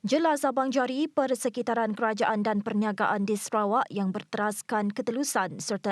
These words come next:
accountability menjadi antara faktor utama yang menarik kemasukan pelabur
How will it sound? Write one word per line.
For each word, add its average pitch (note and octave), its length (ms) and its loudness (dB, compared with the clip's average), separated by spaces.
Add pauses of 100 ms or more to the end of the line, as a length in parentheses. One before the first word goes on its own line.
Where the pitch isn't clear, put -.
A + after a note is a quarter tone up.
accountability D4 880 -2
menjadi A3 560 0
antara G#3 320 0
faktor G#3 400 -2
utama G#3 480 0 (240)
yang E3+ 220 -4
menarik G#3 340 0
kemasukan G#3 560 -2
pelabur A3 560 0